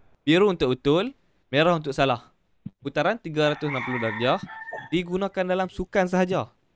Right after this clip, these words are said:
tidak digunakan dalam kehidupan seharian. Betul atau salah? Biru untuk betul, merah untuk salah. Oh, nampaknya ada empat jawab betul, ada empat jawab salah. Okey. Benarnya, dalam pendidikan jasmani ni,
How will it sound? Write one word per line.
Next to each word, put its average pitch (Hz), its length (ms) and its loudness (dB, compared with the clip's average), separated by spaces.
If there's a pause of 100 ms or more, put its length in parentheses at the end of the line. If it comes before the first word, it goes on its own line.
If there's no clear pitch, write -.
(120)
tidak 175 320 -4
digunakan 160 480 -6
dalam 160 240 -8
kehidupan 160 400 -4
seharian. 175 480 -2 (480)
Betul 220 480 -2
atau 143 240 -2
salah? 120 400 0
Biru 120 400 0
untuk - 240 -6
betul, 180 320 2 (240)
merah 123 240 -4
untuk 117 160 -14
salah. 113 320 0 (1120)
Oh, 139 160 -8
nampaknya 143 400 0
ada 131 240 0
empat 139 400 0
jawab 139 240 0
betul, 160 160 -2
ada 151 160 0
empat 151 240 -2
jawab 143 160 -4
salah. 147 240 0
Okey. 139 240 0 (760)
Benarnya, 165 480 0 (400)
dalam 180 240 4
pendidikan 180 400 -4
jasmani 175 400 0
ni, 135 140 -2